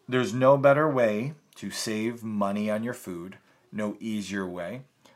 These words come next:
Uh, no easier way to fill your larder up with food for your family. And then even, you know, right now, when you look back on what happened with covid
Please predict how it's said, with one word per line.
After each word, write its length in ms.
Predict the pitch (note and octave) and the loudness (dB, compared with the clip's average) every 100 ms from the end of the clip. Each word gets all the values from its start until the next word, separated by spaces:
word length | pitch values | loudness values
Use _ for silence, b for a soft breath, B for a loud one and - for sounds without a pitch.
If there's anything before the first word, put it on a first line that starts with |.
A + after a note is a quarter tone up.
| b | b
Uh, 100 | G2+ | -6
no 260 | G2 B2+ D3 | 0 0 2
easier 320 | D3 C#3 C#3+ | 0 2 2
way 180 | B2+ B2+ | 0 -2
to 200 | B2+ A2 | -6 -12
fill 420 | - B2+ C3+ C3+ | -4 2 4 4
your 460 | B2+ A#2 A#2+ A2+ A2 | 0 -4 0 0 0
larder 560 | A2 A2 G#2 G#2 G2+ | 2 2 2 2 2
up 220 | A2+ C3 - - | 0 -2 -10 -10
with 280 | G2 G2 | -8 -8
food 280 | - A2 G#2+ | -8 -8 -8
for 140 | - G#2+ | -8 -8
your 160 | A2+ | -8
family. 600 | - G2 F2+ F2 F#2+ G#2+ _ b b b b _ | -10 -12 -10 -10 -10 -10 _ b b b b _
And 220 | A#2 A#2+ | 0 2
then 340 | B2+ B2+ B2 A2 _ _ _ _ _ G#2 - | 2 2 0 -6 _ _ _ _ _ -16 -6
even, 420 | E3+ G3 A#2+ F#2+ - | -2 0 0 -4 -8
you 120 | A2 | -8
know, 260 | G2+ F#2 - | -6 -6 -8
right 240 | A2+ B2 | -6 -4
now, 300 | G#2 A2 B2+ | -2 0 2
when 160 | G#2+ F#2+ | 2 0
you 120 | G2 | -4
look 340 | G2+ A#2+ A#2 - | 0 -2 -2 -4
back 340 | G#2 A2 G2+ | -4 -4 -6
on 140 | F#2 | -6
what 160 | F#2+ G2+ | -6 -4
happened 340 | G2 G2 G2 | -4 -4 -8
with 180 | F2+ F2 | -10 -12
covid 640 | - G2+ G2+ F#2+ G2 F#2+ | -8 -6 -6 -6 -6 -6